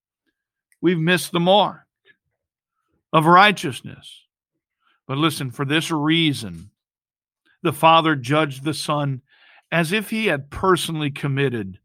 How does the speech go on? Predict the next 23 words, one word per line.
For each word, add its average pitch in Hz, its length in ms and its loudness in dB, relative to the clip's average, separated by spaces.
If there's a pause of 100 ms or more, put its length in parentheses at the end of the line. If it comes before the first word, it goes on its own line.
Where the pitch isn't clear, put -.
(720)
your 151 280 2
sins 165 460 -2
and 135 160 -4
my 120 180 -2
sins, 92 480 -12 (1500)
so 143 380 2
that 156 320 2
by 143 300 2
faith 139 440 -4
in 127 220 -8
Christ, - 800 -8 (580)
you 170 540 8
can 143 200 -4
receive 160 680 0
the 139 100 -4
benefits 139 880 -4 (460)
of 147 160 -4
his 143 180 -4
sinless 165 480 -4
life 147 420 0
and 131 140 -12
substitutionary 127 1120 -4
death. 87 500 -12